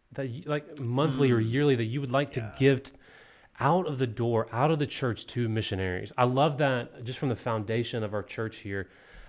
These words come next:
Speaker 1: Uh, our elders have wanted to have a specific amount that they give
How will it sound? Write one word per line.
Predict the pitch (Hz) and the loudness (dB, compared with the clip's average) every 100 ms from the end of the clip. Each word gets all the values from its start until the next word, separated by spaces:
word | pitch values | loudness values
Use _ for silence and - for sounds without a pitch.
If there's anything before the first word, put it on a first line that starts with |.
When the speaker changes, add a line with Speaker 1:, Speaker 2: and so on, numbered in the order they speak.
| - | 0
Speaker 1:
Uh, | 113 113 107 113 - _ _ _ _ _ _ _ | 2 4 2 -2 -10 _ _ _ _ _ _ _
our | 120 120 | 0 0
elders | 120 127 139 117 | 0 0 0 0
have | 104 | -2
wanted | 104 117 113 | 0 2 0
to | - 107 | -2 -2
have | 110 | 0
a | 98 | -4
specific | - 104 - 123 120 | -6 -8 -4 -2 0
amount | 101 101 107 113 | -2 0 0 0
that | 95 | -2
they | 107 | -4
give | 98 95 113 110 | -4 -2 0 -2